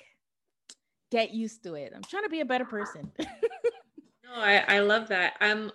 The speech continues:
Speaker 2: I'm reading, uh, this book called, um, uh, The Diamond Cutter, and it's all about, like, how Buddhist, um, principles can relate to building successful businesses.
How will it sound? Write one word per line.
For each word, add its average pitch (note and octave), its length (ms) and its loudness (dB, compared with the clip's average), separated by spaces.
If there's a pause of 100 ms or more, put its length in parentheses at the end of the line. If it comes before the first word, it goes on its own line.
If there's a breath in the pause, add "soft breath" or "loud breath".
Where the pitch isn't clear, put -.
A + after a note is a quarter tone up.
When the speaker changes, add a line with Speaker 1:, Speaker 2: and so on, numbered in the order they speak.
(100)
Speaker 2:
I'm G#3 200 -2
reading, A#3+ 400 -2
uh, F#3+ 200 4
this F#3 220 -8
book F#3 340 -4
called, F#3 600 -2
um, E3 580 -2 (640)
uh, F3 180 0
The F3 100 -4
Diamond F#3+ 420 2
Cutter, D#3+ 380 0
and E3 160 -6
it's F3 140 -10
all F#3 140 2
about, F3 320 0
like, E3 300 0
how F3 560 -2 (140)
Buddhist, F3+ 420 -4 (160)
um, E3 220 -4
principles E3+ 520 -4
can E3 220 -6
relate E3 360 0
to D#3+ 320 -2
building E3+ 300 0
successful E3 480 -6
businesses. D#3+ 560 -4